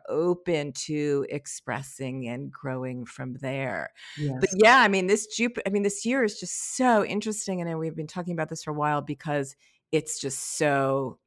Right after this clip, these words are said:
Speaker 1: fill in synonym for intense right now in the
Speaker 2: <laughs>
Speaker 1: sentence. Um, <laughs> but this year, right, we had early in the year, but still it marks the whole year and even marked last year, the Saturn-Pluto conjunction exact on January twelfth.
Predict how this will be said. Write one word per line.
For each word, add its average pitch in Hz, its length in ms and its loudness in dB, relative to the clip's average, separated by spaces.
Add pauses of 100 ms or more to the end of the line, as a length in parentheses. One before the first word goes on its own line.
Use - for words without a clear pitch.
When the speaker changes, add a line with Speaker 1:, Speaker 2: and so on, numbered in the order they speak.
(160)
Speaker 1:
fill 143 540 -4
in 139 480 -4
synonym 139 540 -6
for 139 280 -6
intense 147 680 -6
right 139 160 0
now 120 160 -4
in 147 80 -6
the - 100 0
Speaker 2:
<laughs> - 0 -
Speaker 1:
sentence. 143 460 -4 (500)
Um, 185 200 10
<laughs> 196 160 4 (1000)
but - 140 0
this - 360 0
year, 247 220 10
right, 214 220 10
we 220 100 4
had 190 240 8
early 185 380 6
in 240 80 4
the 269 80 4
year, 165 580 4 (140)
but 185 100 -4
still 160 380 -2
it 156 100 -4
marks 143 300 -2
the 113 80 -2
whole 151 240 -2
year 131 180 -2
and 127 80 -4
even 135 160 -6
marked 120 220 -8
last 120 280 -2
year, 156 120 0
the 160 80 -4
Saturn-Pluto 127 760 -2
conjunction 101 560 -10
exact - 340 -10
on 143 120 -10
January 123 360 -6
twelfth. - 480 0